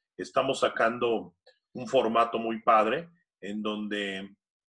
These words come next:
lo vamos a lanzar de una manera masiva a partir del veinte de mayo más o menos. Vamos, eh, tenemos pensado hacer un blitz muy grande con todos nuestros hoteles.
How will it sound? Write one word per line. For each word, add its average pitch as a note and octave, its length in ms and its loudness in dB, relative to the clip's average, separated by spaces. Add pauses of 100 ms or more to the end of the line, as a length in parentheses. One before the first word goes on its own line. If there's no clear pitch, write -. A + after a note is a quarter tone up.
(320)
lo A#2+ 120 -2
vamos C3 340 0
a A2+ 40 0
lanzar G#2+ 420 -2
de A#2+ 100 -4
una A#2+ 160 -4
manera A2 360 -2
masiva G2+ 600 -6 (380)
a - 140 -6
partir A2+ 460 -2
del G2+ 360 -2
veinte A2 420 -2
de F#2 100 -8
mayo G#2+ 340 -2
más G#2 220 -4
o G#2+ 60 -8
menos. G#2+ 520 -10 (280)
Vamos, A2+ 600 -4
eh, G#2 100 -12
tenemos A#2 320 0
pensado A2 380 2
hacer A2+ 200 0
un A#2 160 -4
blitz A2+ 280 -4
muy A2+ 160 -4
grande A2 360 2
con F#2 220 -10
todos A2 420 2
nuestros G2 320 -10
hoteles. A#2 640 -2